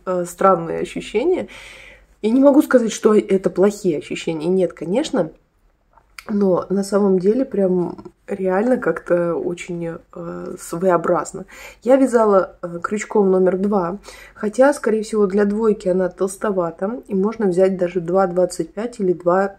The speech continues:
пять. Но у меня получилась из этой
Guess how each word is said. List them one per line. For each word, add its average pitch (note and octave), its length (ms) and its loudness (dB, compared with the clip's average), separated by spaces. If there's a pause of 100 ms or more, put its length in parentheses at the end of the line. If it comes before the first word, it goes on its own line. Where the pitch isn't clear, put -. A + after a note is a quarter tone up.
(120)
пять. D#3+ 280 -14 (760)
Но C4+ 220 4
у - 20 8
меня B3+ 200 4
получилась A#3+ 640 0
из F#3+ 100 0
этой F#3+ 380 0